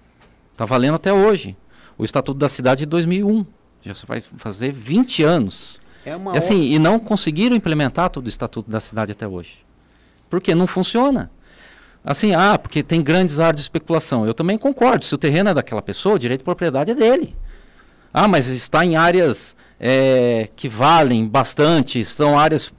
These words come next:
Speaker 1: nobres. Mas é dele, né? A propriedade é dele, você vai interferir nisso? Você não vai. Ah, e aquela outra área que é mais longe do centro, lógico, vai ter um preço,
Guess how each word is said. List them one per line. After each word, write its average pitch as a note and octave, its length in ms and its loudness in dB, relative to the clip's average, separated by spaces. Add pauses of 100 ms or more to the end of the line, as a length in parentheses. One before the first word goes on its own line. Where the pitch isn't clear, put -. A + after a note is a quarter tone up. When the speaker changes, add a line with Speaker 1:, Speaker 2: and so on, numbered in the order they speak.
(100)
Speaker 1:
nobres. C3 580 2 (480)
Mas F3 480 0
é D3+ 240 0
dele, E3+ 540 2
né? C#3 260 4
A B2+ 60 2
propriedade D3+ 540 0
é G3 40 0
dele, F3 300 2
você B2 160 -8
vai C#3+ 120 0
interferir D#3+ 460 0
nisso? E3 440 -2 (300)
Você - 160 -6
não G3 100 0
vai. G#3+ 360 2 (560)
Ah, G3+ 200 4
e F3 80 6
aquela E3+ 420 4
outra F3 380 4
área E3+ 220 4
que - 100 -6
é D3+ 40 -2
mais C#3+ 220 0
longe C3+ 320 2
do A#2+ 120 -8
centro, D3+ 420 -4
lógico, B2+ 380 0
vai A#2+ 100 -4
ter - 100 -8
um D3+ 80 -2
preço, B2+ 520 -2